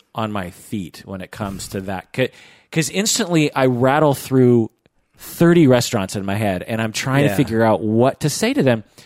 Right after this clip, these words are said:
Speaker 1: because these are three <laughs> people from, from different parts of the country, different cultures, different expectations. They don't even know each other. They just met y-
Speaker 2: Oh, really?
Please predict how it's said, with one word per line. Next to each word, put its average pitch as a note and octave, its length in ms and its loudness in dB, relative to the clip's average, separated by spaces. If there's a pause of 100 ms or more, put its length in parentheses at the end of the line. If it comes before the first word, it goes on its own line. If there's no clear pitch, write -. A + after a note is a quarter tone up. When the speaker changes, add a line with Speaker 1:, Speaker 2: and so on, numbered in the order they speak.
(200)
Speaker 1:
because E3+ 460 0 (600)
these F#3+ 220 -2
are G#3+ 140 4
three G3+ 440 0
<laughs> - 20 -2
people D#3 640 4 (480)
from, C#3 560 0 (160)
from B2+ 500 0
different C#3 480 -2
parts D#3 260 0
of - 40 -8
the D#3+ 100 2
country, C#3+ 460 -2
different B2 360 -4
cultures, C#3+ 500 -2
different D#3 280 -6
expectations. C#3 720 -4
They D#3 120 2
don't G3+ 140 2
even C#3 260 0
know B2+ 200 6
each - 180 -2
other. D2+ 300 -10 (480)
They B2+ 140 2
just A#2+ 440 0
met B2 420 -2 (840)
y- A#2+ 120 -4
Speaker 2:
Oh, F3 360 2
really? B2+ 440 0